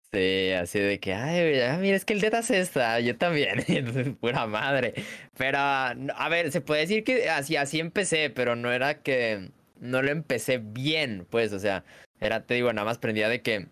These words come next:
una vez a la semana, dos, tres veces por mes, y nada más lo único que hacía era,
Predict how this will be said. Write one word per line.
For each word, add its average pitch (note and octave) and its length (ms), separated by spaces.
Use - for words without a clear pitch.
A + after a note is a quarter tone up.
una A#2+ 180
vez A2+ 220
a G#2+ 400
la G2+ 320
semana, A2+ 880
dos, A2 240
tres A#2 220
veces A#2+ 200
por G2 240
mes, G#2+ 420
y A2 100
nada G#2+ 160
más A2+ 140
lo B2 60
único A#2+ 200
que A2+ 80
hacía A2+ 140
era, B2 200